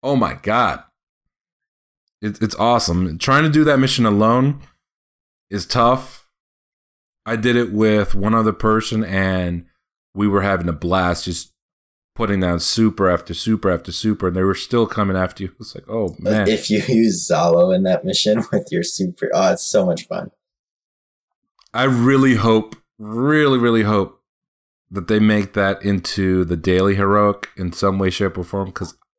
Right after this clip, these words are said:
Speaker 1: I think that would be fantastic
Speaker 2: That'd
Speaker 1: as
Speaker 2: be kinda
Speaker 1: a
Speaker 2: tough. Like, if everything's <laughs> high or light and there's that many enemies shooting at you, that's pretty tough.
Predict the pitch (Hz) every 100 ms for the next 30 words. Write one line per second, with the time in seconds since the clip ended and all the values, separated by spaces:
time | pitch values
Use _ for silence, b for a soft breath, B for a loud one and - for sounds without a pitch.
0 | _ 92 95 98 101 98 - - 92 85
1 | - _ _ _ _ _ _ 90 92 87
2 | 87 87 85 92 87 85 85 80 - 90
3 | 90 403 359 90 82 80 - - - 104
4 | 117 123 131 131 - - - 87 104 -
5 | - - 95 113 73 - - 101 104 104
6 | 92 110 127 - 120 123 131 135 - 143
7 | 139 139 147 - - _ - 156 151 123
8 | 135 -